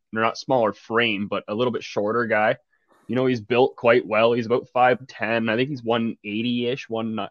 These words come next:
eighty-five right now. But holy frick, he can fly out there too.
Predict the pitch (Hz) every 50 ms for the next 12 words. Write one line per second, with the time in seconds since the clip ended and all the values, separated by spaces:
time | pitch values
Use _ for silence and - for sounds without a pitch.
0 | - - 117 113 113 110 - 92 98 101 107 113 107 107 110 113 - 107 101 104
1 | 110 113 131 - _ _ _ _ _ - _ _ _ _ _ - 117 107 - -
2 | - 127 123 120 117 113 110 101 - _ _ _ - 120 113 107 101 - _ _
3 | _ _ _ _ _ - 123 123 123 - 139 135 135 - _ - 110 107 107 110
4 | 110 107 107 107 107 - - 104 104 104 101 - - 107 101 98 95 92